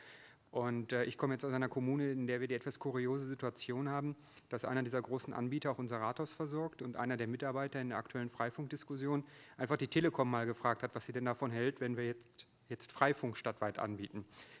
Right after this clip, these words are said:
Ähm, die Antwort steht noch aus, aber ich kann mir ungefähr vorstellen, was die Tele-, äh, Telekom dazu sagen wird. Da hilft auch leider der Hinweis auf das Wiki nicht, ähm, weil die Ausführungen im Wiki sind sehr, sehr unspezifisch.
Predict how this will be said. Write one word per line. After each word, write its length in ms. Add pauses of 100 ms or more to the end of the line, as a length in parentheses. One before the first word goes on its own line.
(120)
Ähm, 220
die 80
Antwort 320
steht 180
noch 140
aus, 520
aber 280
ich 100
kann 160
mir 180
ungefähr 520
vorstellen, 500
was 100
die 120
Tele-, 240 (240)
äh, 100
Telekom 400
dazu 220
sagen 260
wird. 140 (420)
Da 80
hilft 300
auch 100
leider 240
der 140
Hinweis 340
auf 120
das 180
Wiki 320
nicht, 400
ähm, 260
weil 200
die 300 (220)
Ausführungen 480
im 160
Wiki 280
sind 300
sehr, 300
sehr 160
unspezifisch. 760